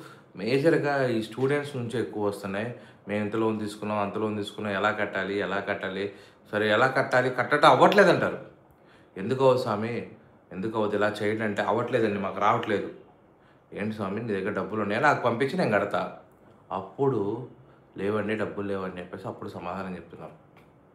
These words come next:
అట్లా ఉంది సిచ్యువేషన్. ఏంటంటే, వాళ్ళు తీసుకొని ఎగ్గొట్టడమే ముఖ్య ఉద్దేశం.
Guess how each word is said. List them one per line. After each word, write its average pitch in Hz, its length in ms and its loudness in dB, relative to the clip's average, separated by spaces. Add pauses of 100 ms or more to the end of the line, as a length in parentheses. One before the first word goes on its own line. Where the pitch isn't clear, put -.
(1200)
అట్లా 127 260 2
ఉంది 123 180 0
సిచ్యువేషన్. 107 520 -8 (440)
ఏంటంటే, 123 480 -2
వాళ్ళు 107 360 0
తీసుకొని 156 580 -4
ఎగ్గొట్టడమే 160 680 0
ముఖ్య 165 260 -2
ఉద్దేశం. 143 460 2